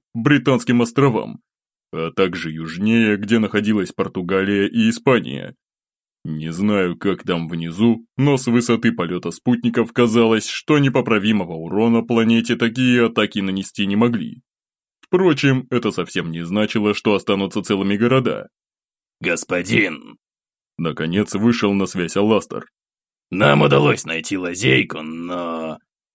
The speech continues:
Speaker 2: без вас здесь все же никак».
Speaker 1: «Объяснись», коротко бросил я, машинально переводя взгляд в сторону зависшего над планетой звездолета.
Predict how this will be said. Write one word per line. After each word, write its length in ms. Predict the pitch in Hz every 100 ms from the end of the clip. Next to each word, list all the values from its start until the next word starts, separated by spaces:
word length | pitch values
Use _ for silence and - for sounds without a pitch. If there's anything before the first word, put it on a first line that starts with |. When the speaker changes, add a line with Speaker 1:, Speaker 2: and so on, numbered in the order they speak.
| -
Speaker 2:
без 320 | 85 87 85
вас 640 | 98 120 123 117 113 - -
здесь 640 | 98 104 120 127 113 -
все 380 | - - 139 139
же 120 | 123
никак». 680 | 113 98 90 62 57 - - _ _ _ _ _ _ -
Speaker 1:
«Объяснись», 840 | 123 120 120 113 80 69 - - _ _ _ _ _
коротко 420 | - 92 85 -
бросил 440 | 92 92 85 - 82
я, 340 | 85 101 113
машинально 600 | 113 113 120 120 135 135
переводя 420 | 123 117 117 104
взгляд 420 | 92 90 104 104 -
в 80 |
сторону 400 | - 127 120 120
зависшего 560 | 113 113 117 117 - 113
над 200 | 110 -
планетой 420 | 110 101 95 101
звездолета. 800 | 95 101 95 123 117 - 60 -